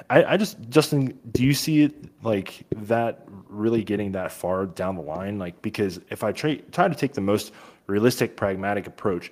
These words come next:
it will never be a full breakaway. Like, the, the F B S division will probably break away from the N C double A. Like, I think the, the N C double A tournament makes too much money for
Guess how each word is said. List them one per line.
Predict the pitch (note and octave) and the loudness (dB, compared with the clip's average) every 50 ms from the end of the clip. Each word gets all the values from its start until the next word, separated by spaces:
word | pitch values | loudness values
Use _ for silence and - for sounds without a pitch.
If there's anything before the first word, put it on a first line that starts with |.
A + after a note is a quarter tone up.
| _ | _
it | - A#2+ | -2 -2
will | A#2+ G#2+ G#2+ G#2 | 0 0 0 -2
never | G#2 G#2 A2+ B2+ B2+ A#2+ | -2 0 0 2 2 2
be | F#2+ F2+ G2+ G2 F#2+ F2+ - | 0 0 -2 -2 -2 -4 -6
a | - E2+ | -8 -12
full | - - - - G2 G2 G2 G#2 G#2+ | -12 -10 -8 -6 -4 -2 -2 -2 -2
breakaway. | G2 - - F#2 F#2 F#2+ - A2 G#2 A2+ A#2 A#2+ C3 B2+ A#2+ - - - | -4 -6 -6 -6 -6 -4 -4 -2 0 0 0 0 -2 -6 -8 -10 -4 0
Like, | G#2+ F#2 F2 - | 0 0 0 -2
the, | - F#2+ F2 E2 - _ _ - | -6 -6 -6 -8 -10 _ _ -16
the | G2 G2+ - - | -14 -12 -6 0
F | A#2+ D3 D3 - | 0 0 0 0
B | - A2+ G#2+ A2 | 0 2 2 4
S | A#2+ C3+ - - | 4 2 0 -2
division | - F#2 F2 A2 A#2 G#2+ F2 E2 D#2 D2+ - _ - - _ _ | -4 0 4 4 4 4 2 -4 -8 -12 -14 _ -20 -20 _ _
will | - G2 | -6 -6
probably | F2+ - - - F#2 G#2+ A#2 G#2 F#2 G2+ F#2+ | -6 -6 -4 -2 0 2 2 2 2 0 0
break | F2+ - G2+ G2+ G2 | 2 2 0 0 0
away | - E2 F2 F#2 G2+ | -2 -2 -2 -2 -2
from | F#2+ - G2+ | -4 -6 -8
the | F2+ - | -8 -6
N | F2 G2 | -6 -6
C | G2 - - | -6 -6 -6
double | E2+ F2 E2 - - - - | -6 -6 -6 -6 -6 -6 -4
A. | G#2 G#2+ F2+ C2 A#1+ C2 - - _ _ _ _ _ _ _ _ _ _ _ _ _ _ _ - - - - _ _ _ _ - | -2 -2 -2 -4 -6 -10 -14 -16 _ _ _ _ _ _ _ _ _ _ _ _ _ _ _ -16 -16 -16 -16 _ _ _ _ -4
Like, | A2 G#2+ F#2+ F2 - - | -2 0 0 -2 -2 -4
I | G#2+ | -4
think | G#2 - C3+ C3 B2+ - - - - - - - - _ _ _ _ _ _ _ _ _ - | 0 2 2 2 2 0 -6 -18 -18 -18 -18 -18 -18 _ _ _ _ _ _ _ _ _ -2
the, | G2+ F2 E2+ - - | -2 -2 -2 -6 -6
the | - G2 G2+ - | -6 -4 -2 0
N | B2 C#3+ | 0 0
C | C3+ - C3+ | 0 0 2
double | C3 B2 G#2+ | 4 4 4
A | G2 | 4
tournament | - - A#2 A#2 G#2+ F#2+ F2+ E2 | 2 0 -2 -2 -2 -2 -4 -4
makes | F2+ G2 A2 G#2 - - | -4 -4 -4 -4 -4 -4
too | - A#2 | -2 0
much | G#2 F#2+ F2+ - | 0 0 -2 -2
money | - F#2 F#2 G2 F2+ E2 D#2+ D2+ - _ - - _ _ _ | -4 -4 -4 -2 -4 -4 -8 -10 -12 _ -20 -20 _ _ _
for | - - | -20 -18